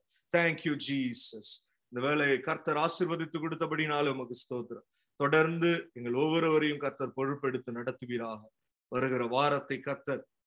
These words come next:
அற்புத விதமாய் நடத்தி கொடுப்பீராக ராஜா. இயேசுவே, எங்கள் ஒவ்வொருவரையும் அற்புத காட்சியாக, அற்புத சாட்சிகளாக கர்த்தர் ஏற்படுத்துவீராக.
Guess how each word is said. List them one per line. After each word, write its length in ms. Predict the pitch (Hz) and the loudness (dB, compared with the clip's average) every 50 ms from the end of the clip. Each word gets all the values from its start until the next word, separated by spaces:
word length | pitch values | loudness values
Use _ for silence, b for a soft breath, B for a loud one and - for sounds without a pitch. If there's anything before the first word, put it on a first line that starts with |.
| _ _ _ | _ _ _
அற்புத 480 | - - 151 165 156 - - 170 151 156 | 0 0 0 0 0 0 0 0 2 2
விதமாய் 480 | 139 143 139 139 131 131 131 131 127 | 2 2 2 2 2 2 0 -2 -4
நடத்தி 360 | 120 123 127 135 135 135 139 | -4 -4 -2 -4 -4 -4 -4
கொடுப்பீராக 640 | 120 123 120 120 113 117 123 120 117 117 117 113 113 110 | -6 -4 -4 -4 -4 -4 -4 -4 -4 -4 -6 -8 -8 -8
ராஜா. 380 | 113 113 110 - 110 98 92 _ _ _ _ _ _ _ - 120 | -8 -10 -10 -10 -12 -14 -14 _ _ _ _ _ _ _ 0 2
இயேசுவே, 460 | 139 147 143 - - 156 143 143 139 | 2 2 2 0 0 2 2 4 4
எங்கள் 180 | 139 135 135 | 4 2 2
ஒவ்வொருவரையும் 720 | 139 143 160 165 175 185 180 175 175 170 160 160 147 - - | 2 2 4 6 8 8 8 8 8 6 2 2 0 0 2
அற்புத 720 | - 170 190 180 - - - _ - 196 196 170 180 160 | 4 4 4 4 2 -6 -14 _ 0 2 4 6 4 4
காட்சியாக, 920 | - - 160 175 180 - - - - 175 160 156 147 131 135 120 110 - _ _ _ _ _ | 4 4 4 4 4 4 0 -4 -2 0 0 0 0 0 -2 -4 -8 -10 _ _ _ _ _
அற்புத 640 | - 156 190 180 - - - 208 202 175 180 156 143 - - - - | 6 6 6 6 4 -2 0 2 6 6 6 6 6 4 0 2 4
சாட்சிகளாக 840 | 196 208 214 208 - - - 214 175 190 180 175 160 143 147 127 - - _ _ _ _ _ | 6 6 6 6 2 0 2 2 4 4 4 4 2 2 0 -4 -8 -12 _ _ _ _ _
கர்த்தர் 380 | - 165 151 143 - - 156 143 | 2 2 2 2 2 2 4 6
ஏற்படுத்துவீராக. 960 | 147 151 143 123 143 143 143 135 135 139 123 127 127 117 117 113 101 - | 6 6 6 4 0 -2 -2 -2 -2 -4 -2 0 0 0 0 -2 -6 -12